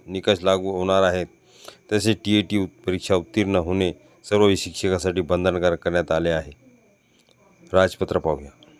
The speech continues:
भारतामध्ये एक सुचवता येण्यासाठी एकोणतीस जुलै दोन हजार अकराचा नवी दिल्लीपासून महत्त्वाचा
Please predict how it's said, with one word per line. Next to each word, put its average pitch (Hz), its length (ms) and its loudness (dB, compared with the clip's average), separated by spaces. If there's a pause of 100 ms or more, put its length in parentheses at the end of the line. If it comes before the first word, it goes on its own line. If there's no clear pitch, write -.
(800)
भारतामध्ये 101 680 2
एक 98 100 -6
सुचवता 104 520 -2
येण्यासाठी 107 720 -2
एकोणतीस 104 540 -4
जुलै 107 240 2
दोन 104 160 2
हजार 101 200 4
अकराचा 104 500 0
नवी 98 280 0
दिल्लीपासून 98 1000 -4
महत्त्वाचा 98 580 2